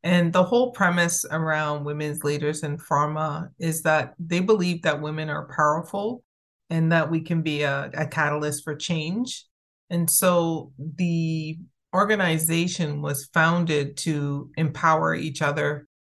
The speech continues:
connect our ideas, and inspire future leaders.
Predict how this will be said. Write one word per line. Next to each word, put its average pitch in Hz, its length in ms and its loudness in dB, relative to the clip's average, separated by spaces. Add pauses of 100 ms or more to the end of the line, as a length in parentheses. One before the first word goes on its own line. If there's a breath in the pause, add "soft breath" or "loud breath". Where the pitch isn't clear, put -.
connect 160 460 0
our 143 320 0
ideas, 147 640 0
and 151 160 -4
inspire 151 920 -2
future 156 600 -2 (160)
leaders. 165 680 0